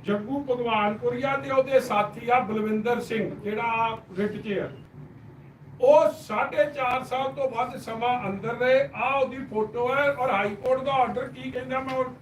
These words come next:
ਦੋ ਲਾਈਨਾਂ ਪੜ੍ਹ ਦਿਆਂ, ਬਾਕੀ ਆਰਡਰ ਤੁਹਾਨੂੰ ਦੇ ਦੂੰਗਾ। The petitioner would not enter district Gurdaspur till the examination of the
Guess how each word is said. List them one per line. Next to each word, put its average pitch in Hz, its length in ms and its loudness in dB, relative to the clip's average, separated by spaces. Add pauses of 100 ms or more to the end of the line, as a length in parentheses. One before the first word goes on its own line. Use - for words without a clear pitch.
ਦੋ 208 340 -4
ਲਾਈਨਾਂ 240 340 -2
ਪੜ੍ਹ 220 260 -4
ਦਿਆਂ, 240 240 -4
ਬਾਕੀ 226 380 -8
ਆਰਡਰ 208 280 -4
ਤੁਹਾਨੂੰ 214 320 -10
ਦੇ 190 180 -4
ਦੂੰਗਾ। 196 300 -6 (1800)
The 254 120 4 (460)
petitioner 262 680 0 (140)
would 247 200 -4 (120)
not 262 280 4 (300)
enter 247 360 0 (200)
district 254 500 -8 (140)
Gurdaspur 208 960 -2
till 254 200 -2
the 277 200 -6 (120)
examination 262 1160 -2
of 254 160 -4
the 262 160 2